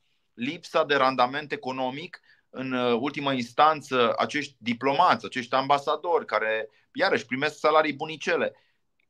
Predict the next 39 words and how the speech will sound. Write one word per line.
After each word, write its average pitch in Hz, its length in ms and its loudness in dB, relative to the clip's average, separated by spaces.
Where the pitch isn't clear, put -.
și - 240 -6
care 143 180 8
ar 131 80 6
trebui 127 260 -10
să 156 100 -6
aducă 139 280 -4
investiții 123 540 -6
străine, 127 600 2
investiții 131 580 -4
directe 139 480 4
în 131 100 -6
România, 120 520 -4
nu 190 100 -12
pot 147 240 -2
prezenta 123 380 -2
rapoarte 117 440 0
favorabile. 113 720 -2
Românii 160 340 0
din 147 120 -8
diaspora 143 380 4
s-ar 123 180 0
întoarce 160 420 0
acasă, 117 520 -4
dar 127 160 6
n-au 139 220 4
unde, 113 320 -4
pentru 123 260 -10
că 117 100 -8
locurile 123 380 -6
de 113 80 -4
muncă 123 300 -8
încă 147 280 -6
sunt 117 220 -8
prost 131 260 -6
plătite 113 340 -8
în 110 120 -8
multe, 117 340 -10
multe 113 240 -10
industrii. 101 600 -12